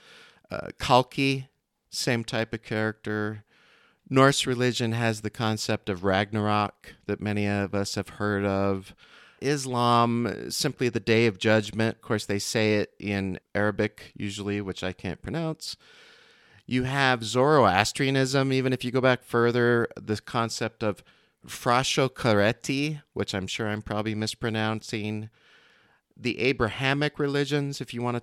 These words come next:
talk about them that way, or you might call those post-Zoroastrianism. I don't know.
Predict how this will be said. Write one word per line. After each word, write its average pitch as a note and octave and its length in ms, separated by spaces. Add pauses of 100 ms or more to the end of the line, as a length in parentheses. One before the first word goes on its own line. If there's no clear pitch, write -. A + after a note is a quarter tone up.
talk A#2+ 260
about A#2+ 340
them A#2+ 180
that A#2 220
way, A2+ 460
or G#2 240
you G#2+ 140
might A#2+ 300
call G#2+ 220
those G2+ 240
post-Zoroastrianism. A#2+ 1900 (640)
I D#3 100
don't E3 120
know. D#3 240